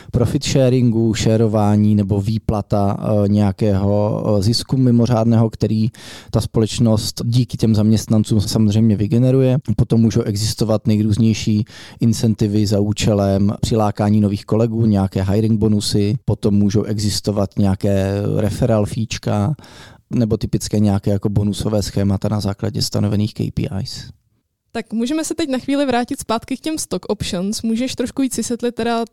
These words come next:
Speaker 2: co to je, jak to funguje, co si ten zaměstnanec může představit?
Speaker 1: Já nechci příliš zabíhat do právních formalit a právních detailů, protože jinak nás posluchači vypnou, ale trošku té teorie si tam řeknem. A jde vlastně o opce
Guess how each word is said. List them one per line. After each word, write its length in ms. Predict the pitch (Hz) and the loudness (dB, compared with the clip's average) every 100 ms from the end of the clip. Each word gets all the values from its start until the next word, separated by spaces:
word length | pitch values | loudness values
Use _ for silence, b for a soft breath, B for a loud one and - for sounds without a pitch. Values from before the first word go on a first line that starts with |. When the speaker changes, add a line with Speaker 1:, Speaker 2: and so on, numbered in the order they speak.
| _ | _
Speaker 2:
co 160 | - 233 | -4 -2
to 160 | 233 | 0
je, 120 | 220 214 | -2 -2
jak 160 | 214 | -4
to 100 | 208 | -6
funguje, 400 | - 214 202 196 - | -6 -4 -2 -4 -6
co 100 | 208 | -8
si 200 | - 180 | -8 -8
ten 260 | - 208 | -6 -4
zaměstnanec 520 | 185 185 - 190 165 | -2 -4 -4 -6 -6
může 180 | 185 196 | -4 -6
představit? 460 | - - - 165 202 _ - | -6 -12 -10 -10 -12 _ -2
Speaker 1:
Já 140 | 113 | 0
nechci 280 | 139 - 135 | 0 0 -4
příliš 320 | - 127 131 | -2 0 2
zabíhat 380 | 117 110 113 131 | 0 0 0 0
do 300 | 120 120 113 | 2 2 2
právních 400 | 120 117 127 127 | 0 0 0 -2
formalit 540 | - 113 110 104 117 110 | -2 0 2 2 0 0
a 120 | 107 | -2
právních 420 | 113 107 113 113 | 0 0 0 0
detailů, 400 | 113 - 107 113 | -2 0 0 0
protože 320 | - 104 104 | -2 -2 0
jinak 260 | 107 107 117 | 2 0 0
nás 160 | 107 | -2
posluchači 560 | - - - - - 135 | -2 -6 -4 -4 -4 -4
vypnou, 500 | 127 - 104 98 143 - | -4 -4 0 0 -2 -2
ale 460 | 110 113 110 113 - | -2 2 0 0 -2
trošku 340 | 135 127 - | 0 0 0
té 140 | 143 127 | 0 2
teorie 340 | 127 120 120 | 2 2 0
si 140 | - | 0
tam 260 | 131 127 123 | 2 2 2
řeknem. 460 | 107 - 104 131 185 b b b b b | 0 0 0 2 -2 b b b b b
A 100 | - | -2
jde 200 | 104 110 | 0 2
vlastně 340 | 120 123 - - | 2 0 0 -2
o 120 | 131 | -2
opce 440 | 123 - - 143 | -2 -6 -2 0